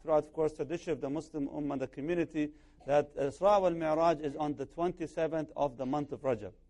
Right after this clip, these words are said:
There is really no hadith or no, at least, narration that is authentic to prove that particular date to be the date of Al-Isra wal Mi'raj, but it's very common practice, a very common, actually, uh, thing among Muslims, you know, the Muslim, Muslim community.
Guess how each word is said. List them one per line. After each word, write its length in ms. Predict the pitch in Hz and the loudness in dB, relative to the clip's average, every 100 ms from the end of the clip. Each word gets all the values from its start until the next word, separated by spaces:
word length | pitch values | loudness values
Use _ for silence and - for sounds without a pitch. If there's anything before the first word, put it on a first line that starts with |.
| _ - - _ | _ -20 -20 _
There 120 | - 190 | -6 -4
is 80 | |
really 260 | 185 247 214 | -2 0 0
no 500 | 165 170 202 202 - - | 0 4 4 4 -4 -2
hadith 460 | 143 147 180 175 - | 0 2 0 -2 -2
or 100 | 135 | 0
no, 180 | 151 170 | 2 2
at 120 | 151 | 0
least, 280 | 139 165 - | 0 -4 -4
narration 380 | 139 156 151 135 | -2 -2 -2 -4
that 120 | 131 | -4
is 100 | 123 | -4
authentic 760 | 127 120 - 160 160 160 156 - | -6 -8 -4 -6 -4 -8 -8 -12
to 100 | 127 - | -16 -10
prove 240 | 175 185 151 | -2 0 2
that 300 | 147 135 - | 2 0 -2
particular 540 | 135 - 190 160 156 | -4 -4 -8 -2 -2
date 340 | 120 165 127 - _ _ _ _ 147 | 0 -2 -2 -6 _ _ _ _ -8
to 80 | |
be 220 | 139 185 151 | -2 0 0
the 160 | 135 | -2
date 160 | 160 165 | -4 -4
of 100 | 143 | -2
Al-Isra 680 | 139 - 139 135 143 165 | -6 -4 -2 -2 2 2
wal 120 | 147 127 | 2 0
Mi'raj, 400 | 123 123 160 190 | 0 2 2 2
but 80 | 160 | -4
it's 100 | - | 0
very 240 | 180 180 | 2 2
common 380 | - 156 139 123 | 0 -4 -4 -6
practice, 480 | - 143 143 147 147 | -2 0 -2 -10 -8
a 60 | |
very 200 | 131 156 | -2 -2
common, 320 | 156 151 143 | -2 -2 -2
actually, 480 | 131 127 - 127 120 - _ _ _ - | -4 -6 -8 -8 -8 -10 _ _ _ -2
uh, 320 | 123 120 113 | 2 2 0
thing 280 | 170 156 139 | 0 -2 0
among 300 | 139 143 120 | 0 -2 -4
Muslims, 400 | 139 147 139 131 | -8 -8 -10 -10
you 80 | 120 | -8
know, 80 | 123 | -10
the 120 | 120 | -8
Muslim, 280 | 127 127 123 - 123 | -10 -10 -14 -14 -12
Muslim 300 | 127 - 113 | -12 -12 -14
community. 540 | 131 165 180 180 | -8 -4 -4 -4